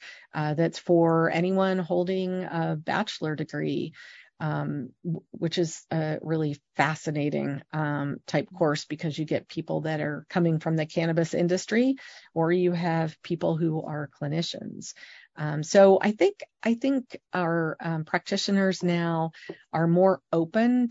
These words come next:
to learning, um, about what is known and what isn't known, um, about, um, uh, cannabis or specific cannabinoids. Um, you know, when you're talking about dosing, side effects,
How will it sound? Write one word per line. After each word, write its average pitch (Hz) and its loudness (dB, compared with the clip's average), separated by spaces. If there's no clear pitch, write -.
to 185 0
learning, 156 -2
um, 156 -2
about 151 -4
what 165 0
is 170 -2
known 165 0
and 156 -2
what 165 2
isn't 254 2
known, 156 -4
um, 156 -4
about, 151 -4
um, 147 -4
uh, 151 -6
cannabis 170 0
or 151 -4
specific - -6
cannabinoids. 151 -2
Um, 143 -12
you 165 -4
know, 165 2
when 156 0
you're 156 -2
talking 151 -6
about 143 -6
dosing, 165 2
side 160 0
effects, 156 -4